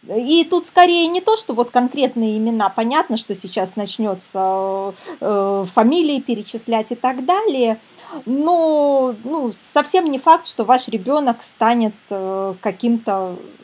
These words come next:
ну, матерью Терезы или кем-то сверхизвестным. Э, скорее ваш ребенок, э, м, ну, что-то если брать реальное, то вы можете брать, э, х-, м, э, людей, которые станут успешными,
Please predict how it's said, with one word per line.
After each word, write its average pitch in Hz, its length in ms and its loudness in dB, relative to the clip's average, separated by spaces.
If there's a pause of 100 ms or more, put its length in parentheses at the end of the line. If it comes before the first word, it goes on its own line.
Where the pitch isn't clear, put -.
(120)
ну, 214 140 -4
матерью 202 540 -2
Терезы 247 580 -2
или 196 440 -6
кем-то 208 300 -6
сверхизвестным. 202 1040 -8 (1300)
Э, 208 140 0
скорее 302 760 0
ваш 240 360 4
ребенок, 359 500 -4 (160)
э, 285 40 -6
м, 240 420 -2 (320)
ну, 262 460 0
что-то 233 360 2
если 202 260 -4
брать 214 340 -2
реальное, 440 640 -2 (600)
то 302 120 2
вы 415 200 4
можете 302 460 0
брать, 269 500 0
э, 208 240 -2
х-, 190 60 -14 (300)
м, 196 200 -12 (200)
э, 208 260 -2
людей, 247 480 -2
которые 254 520 0
станут 240 540 0
успешными, 220 760 -8